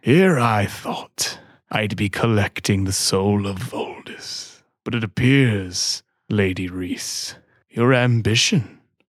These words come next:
made an ass of you." <laughs> And he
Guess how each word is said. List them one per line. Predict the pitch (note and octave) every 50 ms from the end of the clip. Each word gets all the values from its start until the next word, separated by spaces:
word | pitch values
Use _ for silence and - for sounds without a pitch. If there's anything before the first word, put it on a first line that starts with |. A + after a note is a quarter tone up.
| _ _ _ _ _ _ _ _ _ _ _ _ _
made | G#2+ G#2 G2+ G2 G2+
an | G#2 G#2
ass | G2+ G#2 A2 C3 D3 D3 - - - A3
of | F#3+ C3 B2
you." | B2+ - - - _ - - - _ _ _ _ - - - - - -
<laughs> | F#3 F3+ F3+ F3 E3 B2 - - - - - E3 E3 D#3 D3 - - _ _ _ D3+ D#3 D#3 D3 C3+ - _ - C#3 D#3 E3 D3 - _ _ C#3+ D3 D#3 C3+ - _ - C3 C#3+ C#3+ - - _ B2+ C3 C3+ B2 - _ B2+ C3 B2+ A#2+ - _ C3 C3 B2 - - - B2+ B2 A#2 - _ - - B2+ - - _ _ - - - - - - - _ _ _ _
And | - B2 A#2 A2+
he | G#2+ A#2+ A#2 A2+ G#2+ G2